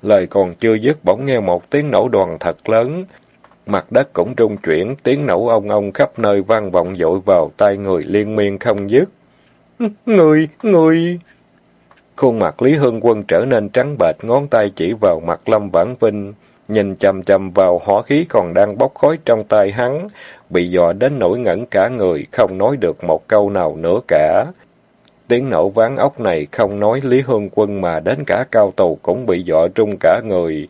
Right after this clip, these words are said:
tiếng vang vẫn còn ong ong không dứt bên tai. "Lâm huynh đệ, ngươi à, ngươi à, ngươi đem theo súng thật à?" Cao Tù lắp ba lắp bắp.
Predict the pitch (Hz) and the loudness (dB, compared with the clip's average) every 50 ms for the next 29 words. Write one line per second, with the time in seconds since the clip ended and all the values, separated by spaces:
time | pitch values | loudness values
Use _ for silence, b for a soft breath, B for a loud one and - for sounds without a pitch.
0 | B B B B B B _ - 107 117 135 135 110 123 113 107 101 87 87 90 | B B B B B B _ -2 -2 -2 -2 0 2 2 2 2 0 -2 -2 -2
1 | 98 113 123 - 104 92 80 78 - - 107 107 107 101 104 101 98 98 - 120 | -2 -2 0 2 2 2 2 -2 -2 -2 -2 0 0 0 0 0 0 -2 0 0
2 | 104 98 98 101 123 147 147 - - 110 104 101 101 98 98 98 98 98 98 95 | 0 0 0 0 -2 -2 -2 0 2 2 2 2 0 0 0 2 2 2 0 -2
3 | 92 90 90 87 87 _ b b b b b b b b b b - 139 139 127 | -4 -6 -8 -12 -16 _ b b b b b b b b b b 0 2 2 2
4 | 123 127 120 127 123 120 104 85 80 92 107 107 _ _ - 135 127 127 123 117 | 2 2 0 0 0 2 0 2 2 2 -2 -4 _ _ -2 0 2 2 4 4
5 | 117 120 113 - - _ _ _ - - 135 139 143 143 131 131 123 123 123 113 | 2 0 0 -4 -14 _ _ _ -6 0 4 4 4 6 4 2 2 0 -2 -6
6 | - - - 135 123 123 127 123 123 127 123 123 131 120 120 123 - - 151 190 | -10 -6 0 2 2 2 4 2 2 0 0 0 0 0 0 0 0 0 0 0
7 | 202 - - 104 98 - 104 92 90 78 71 - - _ _ b b b b b | -2 -2 -2 -2 2 4 4 4 4 0 -4 -8 -16 _ _ b b b b b
8 | b b b b - 110 110 104 98 98 101 90 78 73 80 101 - - - 110 | b b b b 0 2 2 2 4 2 0 0 0 0 -2 -2 -2 0 0 2
9 | 104 101 98 101 113 127 - - - 117 143 | 2 2 2 0 0 -2 0 0 0 0 0